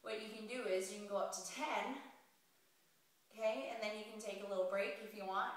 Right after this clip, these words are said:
and then what you can do is you can start at ten and go ten, nine, eight,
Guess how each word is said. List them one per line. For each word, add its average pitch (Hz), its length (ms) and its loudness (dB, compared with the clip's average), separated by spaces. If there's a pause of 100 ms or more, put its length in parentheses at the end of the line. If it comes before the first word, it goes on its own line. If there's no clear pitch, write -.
(120)
and 208 80 -4
then 196 220 0 (760)
what 214 180 -4
you 202 80 -8
can 202 120 -8
do 196 80 -2
is 196 160 -2
you 190 60 -6
can 185 140 -4
start 269 320 2
at - 160 4
ten 180 300 -2 (280)
and 185 140 -8
go 170 180 2
ten, 196 280 -4
nine, 180 280 -2
eight, 175 300 -8